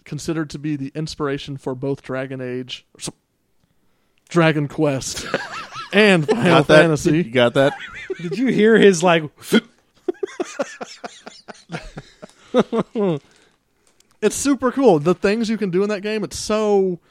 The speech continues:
Speaker 1: much more freeform than any other R P G that came out at the time. Well, any of the J R P Gs that came out at the time, at the very least. Uh, however, if I played it today, I would be miserable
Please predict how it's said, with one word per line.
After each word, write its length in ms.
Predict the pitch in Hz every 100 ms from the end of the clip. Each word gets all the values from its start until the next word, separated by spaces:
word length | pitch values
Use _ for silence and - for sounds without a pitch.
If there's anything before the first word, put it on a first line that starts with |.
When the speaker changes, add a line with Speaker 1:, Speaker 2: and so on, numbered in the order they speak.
| _ _ _
Speaker 1:
much 400 | - 170 208 -
more 200 | 180 180
freeform 720 | - - 190 - 147 139 127
than 240 | 120 139 131
any 200 | 170 180
other 180 | 170 151
R 160 | 143 143
P 120 | 139
G 160 | 139 143
that 100 | 127
came 200 | 143 131
out 80 | 123
at 80 |
the 80 | 120
time. 340 | - 139 113 95
Well, 260 | 139 123 - _ _ _ _ _
any 120 | 170
of 80 | 165
the 60 | 143
J 160 | 147
R 140 | 147 131
P 120 | 139
Gs 200 | 127 127
that 80 | 123
came 180 | 147 127
out 100 | 117
at 80 | 120
the 60 |
time, 240 | 127 117 117
at 60 |
the 80 | 131
very 240 | 135 127
least. 480 | 127 135 120 - - _ _ _ _ _ _ _ _
Uh, 300 | 131 127 131 - _ _ _ _
however, 520 | - 165 185 151 135 - _ -
if 120 | 143
I 100 | 156
played 220 | - 170
it 100 | 156
today, 460 | 147 143 156 175 - _ _ _ -
I 120 | 143
would 160 | 139 131
be 100 | 160
miserable 680 | 165 147 127 120 180 214